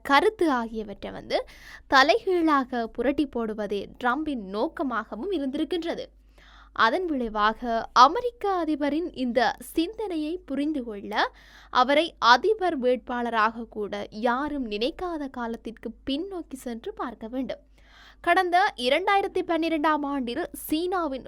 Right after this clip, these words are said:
வணிக தலைநகரான ஷாங்காயில் இருந்து நான் முதன் முதலில் செய்தி வெளியிட்ட போது, உலகளாவிய வணிக தலைவர்கள், சீன அதிகாரிகள், வெளிநாட்டு அரசுகள், வர்த்தக பிரதிநிதிகள்,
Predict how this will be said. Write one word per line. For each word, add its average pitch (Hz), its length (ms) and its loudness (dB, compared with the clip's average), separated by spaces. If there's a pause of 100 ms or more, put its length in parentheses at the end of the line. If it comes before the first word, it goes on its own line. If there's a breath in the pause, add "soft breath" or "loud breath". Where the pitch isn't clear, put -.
(120)
வணிக 247 440 0
தலைநகரான 254 960 0 (560 loud breath)
ஷாங்காயில் 311 760 2
இருந்து 214 500 -2 (280 soft breath)
நான் 240 360 6 (100)
முதன் 254 460 2
முதலில் 285 640 0
செய்தி 349 440 2
வெளியிட்ட 233 380 -6
போது, 349 480 0
உலகளாவிய 320 880 0
வணிக 262 440 0
தலைவர்கள், 240 680 -4 (300 soft breath)
சீன 359 520 0
அதிகாரிகள், 240 800 -4
வெளிநாட்டு 294 640 -2
அரசுகள், 226 720 0 (280 loud breath)
வர்த்தக 302 520 4
பிரதிநிதிகள், 233 800 -2